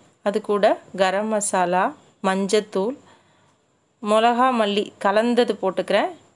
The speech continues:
நீங்க இல்லைன்னா ரெண்டு பங்கு மல்லித்தூளும் ஒரு பங்கு மிளகாத்தூளும் போட்டுக்குங்க.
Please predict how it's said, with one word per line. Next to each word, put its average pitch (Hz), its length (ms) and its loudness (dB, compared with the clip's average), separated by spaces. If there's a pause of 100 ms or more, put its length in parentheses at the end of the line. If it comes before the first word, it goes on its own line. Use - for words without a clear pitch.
(160)
நீங்க 208 200 0
இல்லைன்னா 233 460 4
ரெண்டு 233 480 2
பங்கு 240 340 0
மல்லித்தூளும் 208 680 0
ஒரு 214 200 2
பங்கு 214 300 -2
மிளகாத்தூளும் 196 760 0
போட்டுக்குங்க. 165 520 -4